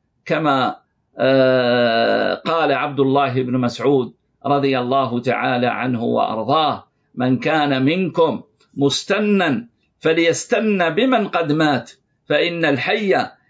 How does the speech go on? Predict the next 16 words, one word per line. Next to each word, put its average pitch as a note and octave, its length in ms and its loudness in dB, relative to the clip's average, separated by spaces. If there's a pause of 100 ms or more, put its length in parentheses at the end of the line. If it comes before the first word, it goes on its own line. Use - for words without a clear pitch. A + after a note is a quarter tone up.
(100)
لا E3 540 4
تؤمن D3 640 2
عليه B2+ 560 0
الفتنة." G#2+ 600 -6 (1160)
فإن D#3+ 360 0
الحي G#3 480 0 (440)
لا E3+ 360 2
تؤمن C#3+ 500 0
عليه A#2 480 -2
الفتنة، A#2 560 -6 (360)
مهما G3 520 0
بلغت C#3 500 0
درجته B2 840 0 (360)
ومهما E3 560 0
كانت D3+ 600 0
منزلته، A#2 800 -2